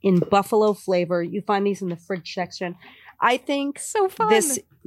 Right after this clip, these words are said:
Speaker 1: is, like, a really unique product, and it tells you you could eat it cold or hot, and the stats are super low. So it's like, it's, I don't know, you could eat it right out of the box. I mean, right out of the pack, or you could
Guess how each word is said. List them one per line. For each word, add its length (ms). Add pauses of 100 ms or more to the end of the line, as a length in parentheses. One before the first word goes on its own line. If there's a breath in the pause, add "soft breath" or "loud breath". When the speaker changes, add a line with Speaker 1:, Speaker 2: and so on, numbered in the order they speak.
(280)
Speaker 1:
is, 160
like, 160
a 80
really 320
unique 460
product, 400
and 80
it 80
tells 200
you 80
you 120
could 160
eat 160
it 120
cold 540 (160)
or 280 (120)
hot, 300 (200)
and 140
the 60
stats 440
are 60
super 500
low. 360 (420 loud breath)
So 220
it's 160
like, 240 (420)
it's, 240 (800)
I 140
don't 120
know, 180
you 80
could 140
eat 80
it 60
right 200
out 100
of 60
the 60
box. 580
I 60
mean, 160
right 160
out 80
of 60
the 60
pack, 440 (380 soft breath)
or 180
you 160
could 140